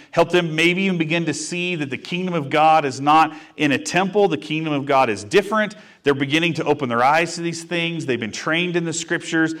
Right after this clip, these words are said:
They're not priests, but they know their Bibles. They know the Torah. And so they're beginning to connect the dots. And then when John says, "That's the one," out of their respect and their knowledge and relationship with John the Baptist, they don't hesitate.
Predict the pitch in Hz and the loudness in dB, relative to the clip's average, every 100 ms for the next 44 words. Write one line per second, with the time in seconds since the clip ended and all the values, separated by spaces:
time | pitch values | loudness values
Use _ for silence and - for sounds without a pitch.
0 | - - 180 220 220 - 311 277 165 160 | -8 0 4 4 4 -2 -2 0 -2 -4
1 | - - _ _ 160 165 160 156 156 156 | -10 -14 _ _ 0 0 4 4 4 6
2 | 151 131 87 - - _ _ _ _ _ | 6 6 0 -8 -20 _ _ _ _ _
3 | _ _ _ 143 151 160 151 - 170 147 | _ _ _ 0 4 4 4 2 4 4
4 | 85 - - _ _ 127 170 156 135 139 | 4 -4 -16 _ _ 0 2 4 2 2
5 | 175 220 185 - 180 175 175 117 151 180 | 2 2 -2 -4 -2 -2 -4 -2 4 4
6 | 175 - 147 143 135 123 120 190 214 196 | 4 0 -4 -4 -4 -4 2 6 6 4
7 | 196 208 196 160 139 - - - 120 147 | 0 4 6 4 2 -6 -20 -6 0 0
8 | 143 - 135 143 131 98 92 139 135 131 | 0 -2 -2 0 0 0 0 2 2 2
9 | 180 139 113 - - - 160 208 - - | 2 2 -2 -4 -6 0 2 2 -6 -18
10 | _ _ _ _ _ 151 139 127 131 151 | _ _ _ _ _ 0 0 2 4 8
11 | 170 175 139 127 127 123 156 175 233 - | 8 6 2 0 2 4 2 2 -2 -2
12 | 214 - 165 151 131 107 - 160 185 - | -2 -2 0 0 0 -2 2 4 4 2
13 | 202 196 - 165 165 160 120 - - 185 | 0 0 -2 0 2 0 -4 -16 -10 -8
14 | 143 123 98 92 | -8 -10 -14 -18